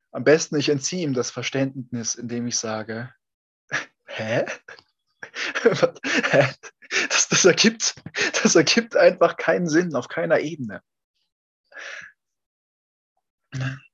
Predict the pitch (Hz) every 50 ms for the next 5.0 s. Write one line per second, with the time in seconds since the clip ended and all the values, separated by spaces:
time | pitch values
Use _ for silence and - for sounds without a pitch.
0 | _ _ _ _ _ _ _ _ _ _ _ _ - 147 139 151 143 135 170 196
1 | 214 - 202 175 165 165 156 156 151 131 123 156 196 220 226 214 185 139 139 131
2 | 131 127 - - - 139 120 123 123 123 - - - - 135 143 165 170 156 143
3 | - 151 139 - - 170 196 185 - 165 151 147 147 139 165 202 220 220 196 -
4 | - - 143 123 127 110 123 120 - - - 113 113 113 107 98 101 95 104